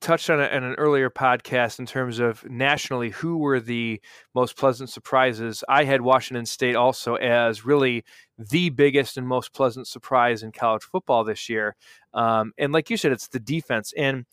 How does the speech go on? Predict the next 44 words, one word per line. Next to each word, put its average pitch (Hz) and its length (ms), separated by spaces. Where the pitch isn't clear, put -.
I 196 120
don't 254 200
have 143 280
their 139 140
stats 151 480
in 143 80
front 151 240
of 143 60
me 139 120
from 127 640
two - 180
years 143 320
ago 123 320
when 120 240
Alex 147 340
Grinch 175 360
was 135 100
their 123 140
D 123 180
coordinator, 120 480
which 120 220
they 131 120
did 143 140
a 131 60
good 123 180
job. 135 340
But 147 280
Tracy 226 400
Claeys, 156 600
as 127 180
their 131 120
defensive 139 500
coordinator 127 380
this 147 180
season, 120 440
I 143 80
think 277 160
did 170 140
a 147 40
much 151 240
better 185 200
job. 123 280
They 160 160
were, 165 380